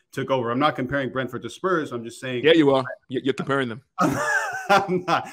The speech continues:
Speaker 1: I
Speaker 2: You
Speaker 1: hope
Speaker 2: just
Speaker 1: that
Speaker 2: did.
Speaker 1: Christian Eriksen comes over to Spurs. I, I would love that.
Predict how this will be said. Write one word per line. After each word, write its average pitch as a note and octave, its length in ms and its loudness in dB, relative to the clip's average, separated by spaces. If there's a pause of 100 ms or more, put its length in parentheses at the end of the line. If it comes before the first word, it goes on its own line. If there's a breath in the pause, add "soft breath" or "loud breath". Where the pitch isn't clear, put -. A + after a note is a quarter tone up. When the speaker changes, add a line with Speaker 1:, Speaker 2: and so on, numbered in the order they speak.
(100)
Speaker 1:
I F3+ 100 4
Speaker 2:
You F#3 60 6
Speaker 1:
hope G#3+ 80 6
Speaker 2:
just G3+ 100 4
Speaker 1:
that F#3+ 60 0
Speaker 2:
did. G3 100 6
Speaker 1:
Christian F3 240 -2
Eriksen E3+ 300 0
comes D3+ 220 -4
over C#3+ 180 -4
to C3 80 -4
Spurs. D3 320 -8
I, C3 100 -2
I B2+ 120 -2
would B2 140 -6
love B2+ 220 -2
that. B2+ 300 0